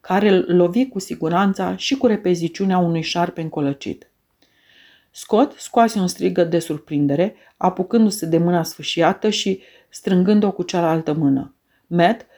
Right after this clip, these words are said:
trânti o înjurătură tare și sări lângă el. Colț Alb se ghemui, dându-se înapoi, zbârlindu-se, arătându-și colții, cu ochii scăpărând de o amenințare răutăcioasă. Acum se putea aștepta la o bătaie tot atât de cumplită ca orice bătaie pe care o primise de la Smith Frumosul.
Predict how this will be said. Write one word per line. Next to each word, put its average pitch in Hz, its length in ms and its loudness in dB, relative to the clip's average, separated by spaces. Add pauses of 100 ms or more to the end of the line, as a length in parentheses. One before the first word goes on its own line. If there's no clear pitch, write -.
(140)
trânti 220 360 2
o 240 60 6
înjurătură 170 640 2
tare 208 300 0
și 196 200 -4
sări 175 340 2
lângă 151 260 -2
el. - 280 -2 (440)
Colț 185 300 2
Alb 190 160 2
se 185 160 -2
ghemui, 165 440 0
dându-se 175 420 -2
înapoi, 156 560 -2 (200)
zbârlindu-se, 170 1040 0
arătându-și 185 600 0
colții, 143 500 -2 (240)
cu - 120 0
ochii 180 280 2
scăpărând 180 580 0
de 175 80 2
o 165 40 2
amenințare 156 720 -2
răutăcioasă. 147 800 -8 (800)
Acum 294 320 4
se 277 160 0
putea 202 280 -4
aștepta 185 460 -6
la 180 120 0
o 165 100 2
bătaie 185 460 -2
tot 240 320 -6
atât 170 260 -4
de 165 80 -2
cumplită 175 560 -4
ca - 360 -6
orice 247 360 -4
bătaie 180 380 -2
pe 185 160 -8
care 170 220 -4
o 160 40 -4
primise 175 460 -6
de 160 140 -4
la 151 140 -2
Smith 160 340 -8
Frumosul. 143 560 -4